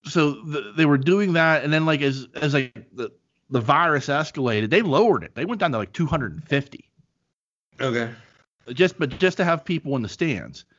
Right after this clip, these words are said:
Speaker 1: And, um, appar-, again, this was all done. I, apparently, they had filed for a waiver, and they had done everything properly through the state.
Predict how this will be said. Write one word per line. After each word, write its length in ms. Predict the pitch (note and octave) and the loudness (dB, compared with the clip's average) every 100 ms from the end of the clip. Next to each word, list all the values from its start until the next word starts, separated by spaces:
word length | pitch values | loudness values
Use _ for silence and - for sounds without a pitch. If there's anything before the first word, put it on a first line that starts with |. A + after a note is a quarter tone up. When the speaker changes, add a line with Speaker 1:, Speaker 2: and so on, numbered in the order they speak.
| _ _ _ _ - | _ _ _ _ -4
Speaker 1:
And, 340 | C3+ C3 B2+ | 0 2 2
um, 240 | A#2+ A2 A2+ | 2 2 -2
appar-, 300 | C#3 B3 F#3+ | 0 0 2
again, 320 | G3 B3 D#3 | 0 0 0
this 180 | G3 C4 | -2 -4
was 80 | |
all 240 | B3 G3 A#3+ | -6 -4 -4
done. 640 | G3+ F3 D#3 E3+ F3 E3 | -2 0 0 0 -2 -4
I, 160 | C#3+ C#3 | -6 -6
apparently, 380 | C3 F#3 G3 F#3 | -2 0 0 -2
they 220 | C#3+ E3+ | -2 -2
had 140 | D#3+ C3 | -2 -2
filed 480 | - C#3+ D3 E3 | 0 4 4 2
for 580 | D3+ E3+ E3 D#3+ D#3 B2+ | -2 -2 0 0 0 -2
a 80 | B2 | -4
waiver, 720 | C3+ C#3 C#3+ C#3+ C#3 C#3+ C#3+ | -2 0 4 4 2 2 0
and 100 | C#3 | 0
they 120 | B2+ | 2
had 120 | A#2+ A#2+ | 0 2
done 160 | D#3 | 2
everything 360 | F3+ F3+ F3 E3 | 4 2 0 -2
properly 420 | - D3+ D#3+ D3+ | -2 -2 -2 -2
through 160 | C#3+ C#3 | 0 -2
the 80 | |
state. 420 | C3+ - B2+ A#2+ | -2 -2 0 0